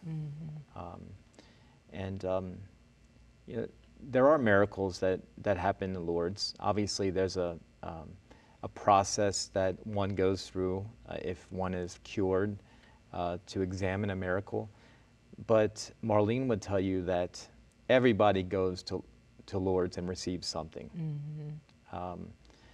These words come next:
Speaker 2: and that, uh, miracles happen every day. Miracles happen in the confessional.
Speaker 1: Mm-hmm.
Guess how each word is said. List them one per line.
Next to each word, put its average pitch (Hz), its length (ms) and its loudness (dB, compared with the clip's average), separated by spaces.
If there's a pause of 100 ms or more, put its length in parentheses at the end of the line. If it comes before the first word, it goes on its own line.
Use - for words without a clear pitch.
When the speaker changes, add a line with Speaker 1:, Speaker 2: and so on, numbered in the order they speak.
(420)
Speaker 2:
and 98 200 -2
that, 101 320 0
uh, 92 260 0
miracles 104 480 4
happen 101 300 0
every 92 200 -2
day. 85 200 2
Miracles 95 400 0
happen 101 300 0
in 98 100 -4
the 92 80 -6
confessional. 120 720 2
Speaker 1:
Mm-hmm. 165 540 -6